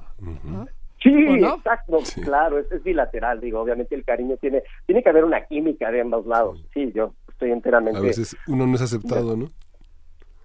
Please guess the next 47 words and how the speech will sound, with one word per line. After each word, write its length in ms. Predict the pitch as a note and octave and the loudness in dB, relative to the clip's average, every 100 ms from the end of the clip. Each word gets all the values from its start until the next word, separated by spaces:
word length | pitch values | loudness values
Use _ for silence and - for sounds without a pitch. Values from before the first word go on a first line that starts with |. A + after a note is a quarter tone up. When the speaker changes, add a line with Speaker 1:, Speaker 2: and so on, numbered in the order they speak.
| - | -4
Speaker 1:
A 60 | - | 4
veces 180 | A#2+ C3 | 6 8
Speaker 3:
Exacto. 140 | E3 C3+ | 8 10
Speaker 1:
uno 40 | C3+ | 10
no 60 | B2+ | 8
es 80 | B2 | 6
aceptado 420 | G#2+ F2+ G#2 G2 | 2 2 0 0
por 160 | G#2 | -2
el 60 | G2 | -2
animal, 420 | F2 F2+ G2+ F2+ | -2 -2 -4 -6
¿no? 100 | F2 - - - - - - | -8 -14 -20 -20 -20 -8 4
Speaker 3:
Exacto, 480 | F#3+ D#4 D4+ - G#3+ | 6 6 2 -2 2
sí, 100 | D4 | 4
sí, 240 | D#4 A3+ - | 4 2 -2
yo, 240 | D4 - - - | 2 2 2 -2
yo 100 | F3+ | 0
sí 100 | G3+ | 2
creo 180 | D4+ E3+ | 2 4
mucho 280 | C#3 C#3 B2 | 4 0 -2
en 80 | C3 | -2
eso, 320 | C3 C3 A#2 | -2 -2 -2
en 120 | A2+ | -2
la 100 | A#2+ | -2
química, 420 | - A3+ E4 - | -2 0 0 0
yo 100 | A2+ | -4
sí 120 | B2 - | -6 -6
creo, 320 | C3+ G#3+ C3+ | -2 -2 -2
¿no? 200 | C#3 F#3+ | -4 -4
<laughs> 840 | G3 - - - - - A#2+ A#2 C#3 | -2 -4 -10 -20 -18 -4 0 2 0
Ocurre 280 | D3 F3+ G#3 | 2 4 4
entre 180 | G3 D#3+ | 2 -2
los 140 | C3 | 0
seres 240 | E3+ F3 | 0 0
humanos 300 | C#3+ C#3+ G3 E3 | -2 0 0 0
y 60 | |
ocurre 240 | A#2+ D3 C#3 | -6 -4 -4
entre 180 | G2 | -6
los 140 | F#2 F#2+ - - - | -14 -16 -20 -18 -12
animalitos. 600 | A2+ G#2+ G#2+ C#4+ - - - - - | -8 -4 -2 -2 -4 -10 -12 -10 4
Yo 80 | G#3+ | 4
creo 100 | A#3+ | 6
que 80 | |
es, 300 | A3+ G3 - | 4 2 0
es 60 | F3+ | 2
muy, 180 | F#3+ F3+ | 2 4
muy 160 | E3 E3 | 4 2
importante, 560 | E3 A#2 A#2+ A#2 - | 0 -2 0 0 -4